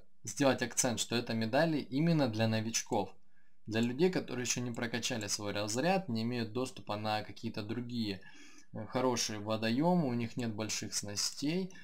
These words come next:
поэтому это именно для новичков. Итак, первая у нас медаль — это у нас идёт рыболов, я поставил свой топ такой. Естественно, нужно заходить в игру, ничего такого делать не нужно, вы просто заходите в игру. Сто дней заходить в игру,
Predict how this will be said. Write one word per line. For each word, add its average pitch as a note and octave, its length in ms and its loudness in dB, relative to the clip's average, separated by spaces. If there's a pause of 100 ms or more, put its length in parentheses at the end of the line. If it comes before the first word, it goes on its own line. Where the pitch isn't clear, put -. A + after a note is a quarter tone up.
(140)
поэтому C3+ 480 2
это D3+ 160 -2
именно B2+ 380 0
для A2 140 -2
новичков. A#2 600 -4 (580)
Итак, F3 380 4
первая D#3+ 380 8
у A#2 60 2
нас A#2+ 280 0
медаль — C3+ 400 4
это A#2 200 0
у - 20 -2
нас C#3 300 -2
идёт A#2+ 200 -2
рыболов, A2+ 500 2
я F#2+ 80 -8
поставил G2 480 -8
свой G2+ 360 -4
топ F3+ 340 -2
такой. B2+ 420 -4 (500)
Естественно, A2+ 500 2
нужно A2+ 300 2
заходить A2+ 500 -2
в C3+ 120 0
игру, F#3+ 320 2
ничего C3 540 0
такого A2 400 -4
делать G#2+ 340 -4
не A#2+ 80 -6
нужно, D#3+ 320 -2
вы G#2 120 -6
просто B2+ 340 -8
заходите G#2 480 -6
в A2 160 -6
игру. G#2 260 -4 (280)
Сто - 340 4
дней A#2+ 300 2
заходить G#2 500 -6
в A#2 140 -4
игру, F3+ 400 0